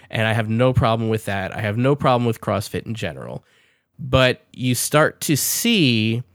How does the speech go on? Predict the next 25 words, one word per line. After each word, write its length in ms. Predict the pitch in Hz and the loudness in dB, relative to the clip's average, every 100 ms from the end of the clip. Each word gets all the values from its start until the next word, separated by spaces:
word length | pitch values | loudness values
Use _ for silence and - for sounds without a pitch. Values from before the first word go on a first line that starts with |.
| _ | _
how 220 | - 123 | -2 0
these 260 | 123 120 - - _ | 2 0 -2 -10 _
pockets 680 | - 160 175 107 - - - | -2 0 0 -4 -6 -8 -6
of, 380 | 123 113 110 - | -2 -2 -4 -6
of 200 | 117 101 | -6 -6
people 600 | - 220 151 107 98 110 _ _ _ 117 | -6 -4 0 0 0 -4 _ _ _ -8
become 640 | 117 110 - 156 139 127 - | -6 -4 -2 2 2 0 -4
just 500 | 120 135 151 - - - | -2 0 2 -2 -8 -12
so 500 | - - - 147 151 | -8 -4 2 4 4
immersed 880 | - 131 117 117 120 147 151 - - - | 2 0 2 2 2 2 0 -4 -8 -6
into 320 | 117 107 104 | -4 -4 -4
something 680 | - 95 98 92 92 95 101 - - - - | -4 -6 -6 -6 -6 -6 -10 -12 -20 -20 -12
that 760 | 110 113 107 101 98 - - - - - | -4 -2 0 0 -2 -6 -12 -16 -20 -12
they 280 | 113 110 110 | -2 0 0
forget 500 | 110 110 139 139 - | 0 -2 2 0 0
that 260 | 143 110 - | -4 -4 -2
there 240 | 120 107 | -2 0
are 180 | 104 - | 0 -2
other 320 | - 127 120 92 | -2 2 2 2
approaches 540 | - 117 107 113 107 | 0 0 -2 -4 -6
as 180 | 104 110 | -6 -4
well, 300 | 98 95 95 | -4 -4 -4
people 320 | - 139 139 | -4 0 2
who 140 | 135 | 2
believe 360 | 123 113 113 | 0 0 0